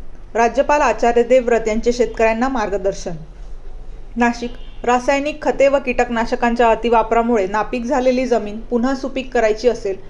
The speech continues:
तर शेतकऱ्यांनी नैसर्गिक शेतीचा अवलंब करणे गरजेचे आहे. या नैसर्गिक शेतीसाठी जीवामृत हेच खरे अमृत असल्याचे प्रतिपादन राज्यपाल आचार्य देवव्रत यांनी केले.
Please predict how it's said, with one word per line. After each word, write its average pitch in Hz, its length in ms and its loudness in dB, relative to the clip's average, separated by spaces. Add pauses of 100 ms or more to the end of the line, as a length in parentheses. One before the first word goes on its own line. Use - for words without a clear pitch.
(360)
तर 254 120 4
शेतकऱ्यांनी 277 580 0
नैसर्गिक 240 520 -2
शेतीचा 247 480 2
अवलंब 226 380 2
करणे 240 320 2
गरजेचे 208 480 2
आहे. 170 200 -2 (560)
या 262 80 6
नैसर्गिक 277 480 2
शेतीसाठी 277 600 0
जीवामृत 233 520 2
हेच 240 240 2
खरे 254 160 4
अमृत 226 340 0
असल्याचे 226 400 2
प्रतिपादन 226 640 -2
राज्यपाल 240 580 0
आचार्य 226 380 2
देवव्रत 226 460 4
यांनी 208 220 0
केले. 185 260 0